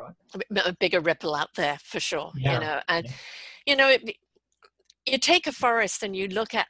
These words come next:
Speaker 2: the matrix of the trees, every single one of those trees has a matrix that reaches out to the roots of another tree, and they feed
Speaker 1: Mm.
Speaker 2: each other, they support each other,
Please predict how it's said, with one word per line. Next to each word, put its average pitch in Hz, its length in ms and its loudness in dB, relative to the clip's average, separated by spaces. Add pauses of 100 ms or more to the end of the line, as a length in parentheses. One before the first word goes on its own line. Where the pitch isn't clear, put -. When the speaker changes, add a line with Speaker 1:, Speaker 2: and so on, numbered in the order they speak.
Speaker 2:
the 185 80 -4
matrix 185 520 -2
of 175 140 -6
the 170 80 -10
trees, 165 540 -4
every 214 240 0
single 190 420 -6
one 175 240 -2
of 170 100 -8
those 165 220 -4
trees 160 340 -4
has 151 160 -8
a 165 60 -8
matrix - 520 -4
that - 180 -2
reaches 180 400 -6
out 165 240 -6
to 165 80 -12
the 160 160 -12
roots 170 280 -6
of 165 120 -10
another 165 320 -6
tree, 156 380 -8
and 170 140 -8
they 170 100 -4
feed 196 420 -4
Speaker 1:
Mm. 196 40 -4
Speaker 2:
each 180 160 -8
other, 180 220 -4
they 151 140 -4
support 190 520 -6
each 170 240 -6
other, 170 220 -6